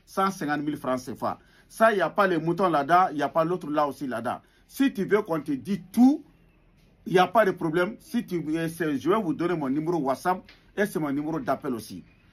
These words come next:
C'est plus deux cent vingt-trois, après soixante-dix-sept quatre-vingt-dix dix-sept dix-sept. Plus deux cent vingt-trois, après soixante-dix-sept quatre-vingt-dix dix-sept dix-sept. Ça, ce sont des personnes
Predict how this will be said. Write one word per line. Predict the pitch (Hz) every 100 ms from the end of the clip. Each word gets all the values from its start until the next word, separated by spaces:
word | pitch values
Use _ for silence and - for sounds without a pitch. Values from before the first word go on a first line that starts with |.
| -
C'est | - 302 277 -
plus | 269 - 131
deux | 120 175
cent | 202 180
vingt-trois, | 139 127 143 151 - - _ _ _ -
après | - - 208
soixante-dix-sept | - 160 156 156 127 202 196 - - _ _
quatre-vingt-dix | 180 180 151 160 123 208 214 - _ _ -
dix-sept | 151 - 220 - -
dix-sept. | 120 139 - _ _ _ _ -
Plus | 220 247 -
deux | 196
cent | 190 196 160
vingt-trois, | 143 131 156 165 214 - - - -
après | 135 - 196
soixante-dix-sept | 185 170 170 147 151 - 220 - - _ _
quatre-vingt-dix | 180 180 175 143 175 147 180 262 - - _ _ _
dix-sept | - 254 165 240 240
dix-sept. | 254 - - 185 - - - - -
Ça, | - 277
ce | - -
sont | - 226
des | 165 143
personnes | - 180 180 226 233